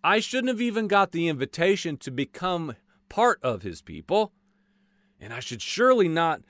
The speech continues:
be invited to this scenario with joy and gladness and rejoicing and children dancing in the streets, declaring Yahweh is good. He is full of kindness. Now,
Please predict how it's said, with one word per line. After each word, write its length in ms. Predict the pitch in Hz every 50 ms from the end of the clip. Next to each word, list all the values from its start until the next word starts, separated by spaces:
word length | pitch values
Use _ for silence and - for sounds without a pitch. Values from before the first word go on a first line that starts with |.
| _ _ _ _ _ _ _ _ 110
be 200 | 113 196 208 196
invited 500 | 170 147 113 170 180 180 165 147 - -
to 120 | - 127 113
this 500 | 104 131 175 170 - - - - - _ _ _ _ _
scenario 540 | - - - 156 156 151 156 151 143 123 110 98
with 200 | 95 92 85 98
joy 500 | 98 98 160 196 202 190 156 127 110 90
and 160 | 82 87 85
gladness 640 | - 135 180 190 202 208 196 160 131 113 - -
and 120 | 120 123 117
rejoicing 720 | 117 110 101 - 160 196 220 226 214 - - 127 120 113
and 220 | 107 104 101 - _
children 520 | - - 240 247 240 175 151 143 131 123
dancing 480 | 131 185 220 240 240 - 240 240 240 247
in 80 | 247
the 100 | 254 254
streets, 500 | - - - 160 170 170 170 175 175 - - - - - - _ _
declaring 680 | - - - - 135 147 175 185 190 175 156 139 135 131
Yahweh 540 | 135 147 151 151 139 120 113 101 90 82 98 - _ _ _ _ _ _ _ _ _ _
is 180 | 107 104 -
good. 380 | - 104 104 98 90 67 - - _ _ _ _ _ _ _ _ _ _ _ _ _ _ _ _ _ _ _ -
He 160 | - 123 127
is 140 | 117 95 -
full 320 | - - 147 165 147 113
of 140 | 98 90 -
kindness. 480 | - - 131 131 110 82 - - - -
Now, 280 | 143 151 147 143 131